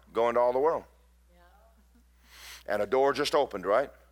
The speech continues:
So I'm, I left and I went to Quetzaltenango, Guatemala, got on C nine, flew into Cuba,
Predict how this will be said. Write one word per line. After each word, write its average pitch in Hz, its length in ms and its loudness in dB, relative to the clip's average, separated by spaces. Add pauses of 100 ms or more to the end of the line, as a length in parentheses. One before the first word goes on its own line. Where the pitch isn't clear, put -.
(500)
So 120 220 -2
I'm, 160 320 2
I 135 180 0
left 170 420 2
and 117 100 0
I 123 40 4
went 131 220 -2
to - 0 -
Quetzaltenango, 147 640 -2
Guatemala, 135 520 2
got 127 120 0
on 127 120 -2
C 135 180 -4
nine, 131 220 0
flew 127 220 -2
into 123 120 -4
Cuba, 127 240 -14